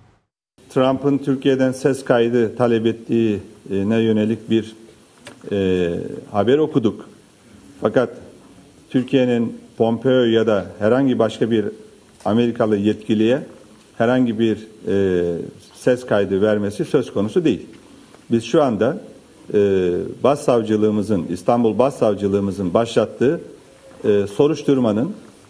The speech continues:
e, sonuçlarını bekliyoruz. E, sizlerin de takip ettiği gibi, e, yine bu soruşturma kapsamında gecikme olsa da,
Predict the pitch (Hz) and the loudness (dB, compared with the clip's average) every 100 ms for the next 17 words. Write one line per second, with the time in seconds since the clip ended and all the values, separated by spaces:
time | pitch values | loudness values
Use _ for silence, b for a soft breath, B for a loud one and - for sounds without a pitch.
0 | - - 110 104 98 127 135 - 143 156 | -16 -8 0 0 2 0 2 2 2 2
1 | 147 117 - 92 82 80 - - - - | 2 0 0 -2 -2 -6 -16 -20 -20 -20
2 | - - - - 98 - 123 143 151 143 | -20 -20 -4 -2 -2 0 2 2 2 0
3 | 139 135 131 143 139 - 151 139 104 123 | 2 0 0 0 -2 0 0 2 0 0
4 | 180 - - - - - 101 98 92 95 | -2 -6 -20 -20 -18 -4 0 2 0 -2
5 | 92 - 110 131 127 113 139 143 127 127 | -6 -6 0 2 2 0 -2 0 0 0
6 | 139 139 135 127 - 107 98 90 113 151 | 0 0 2 0 0 -2 0 0 0 0
7 | - - - - 123 117 120 123 127 120 | -6 -20 -20 -14 -2 0 0 -2 -2 -2
8 | 113 - 110 110 - 107 107 | -4 -2 0 2 0 0 -4